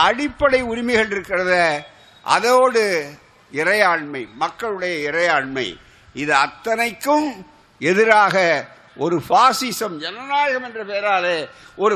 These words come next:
பாசிசத்தை உருவாக்கி கொண்டிருக்கிறான். இங்கே இருக்கிற அணி அரசியல் சட்டத்தின் உரிமைகளை பாதுகாக்கிற அணி. இதோ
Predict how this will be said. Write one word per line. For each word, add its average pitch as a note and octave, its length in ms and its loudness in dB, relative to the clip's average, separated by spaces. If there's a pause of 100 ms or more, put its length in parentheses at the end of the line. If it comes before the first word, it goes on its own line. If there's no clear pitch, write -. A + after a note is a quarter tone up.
பாசிசத்தை G#3+ 800 0 (320)
உருவாக்கி C4+ 520 0
கொண்டிருக்கிறான். F3 680 -8 (420)
இங்கே A3+ 340 -2
இருக்கிற B3 440 -6
அணி C#4 300 0 (720)
அரசியல் B3 560 -2
சட்டத்தின் F#3+ 480 -8
உரிமைகளை G3 540 -4 (120)
பாதுகாக்கிற G3 640 0
அணி. A2 200 -14 (540)
இதோ G#3+ 240 2